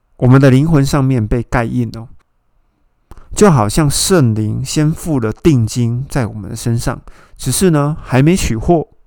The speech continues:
好，还没取货。直到灵魂要离开肉体的日子，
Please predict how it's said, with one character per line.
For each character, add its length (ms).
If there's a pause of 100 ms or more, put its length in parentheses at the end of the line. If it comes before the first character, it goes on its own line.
(260)
好， 120
还 100
没 80
取 160
货。 280 (1160)
直 200
到 320 (160)
灵 340
魂 260
要 160
离 200
开 320
肉 260
体 160
的 100
日 200
子， 260